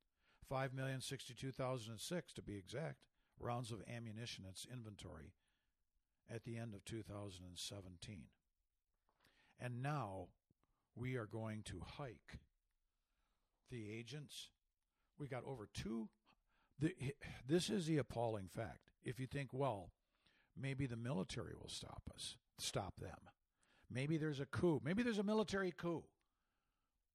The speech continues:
And they throw out and disarm the F B I and the D O J and, oh, and the E P A, because of course they have to have automatic firearms in case a firearm, in case a farmer is, uh,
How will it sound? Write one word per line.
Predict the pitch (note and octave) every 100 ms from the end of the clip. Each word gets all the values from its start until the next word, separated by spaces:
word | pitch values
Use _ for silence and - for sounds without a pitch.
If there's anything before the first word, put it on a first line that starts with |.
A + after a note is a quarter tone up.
| _ _ -
And | B2
they | D3+
throw | D3+ D#3 E3+ D#3+
out | D#3+ C3
and |
disarm | B2+ D3+ D3+ D3 C#3+ B2+
the | B2
F | C3+ -
B | C3+ B2+
I | C3+ C3
and | A#2
the |
D | A2 B2
O | A#2+
J | G#2 A#2+ B2
and, | F#2+ - - -
oh, | G#3+ G3
and | - F3+
the | D#3 B2+
E | C#3+ E3+
P | F#3+ - D#3
A, | F3+ F3 B2+
because | B2 C#3+ A#2
of | A#2+
course | - E3 -
they | E3+
have | D3+ D3+
to | B2+
have | B2+ A#2+
automatic | C3 B2 A#2+ A#2+ A2+
firearms | - D#3 D#3+ A2+ A#2 G#2+ - - - -
in | C3
case | C#3+ C3+
a | A#2+
firearm, | - D3 E3+ A#2+ A#2 A#2
in | B2+ - D3
case | D3 C3
a | G2+
farmer | C3+ F3 F3+ A#2+
is, | A#2+ G2+ G#2+
uh, | A2 G2+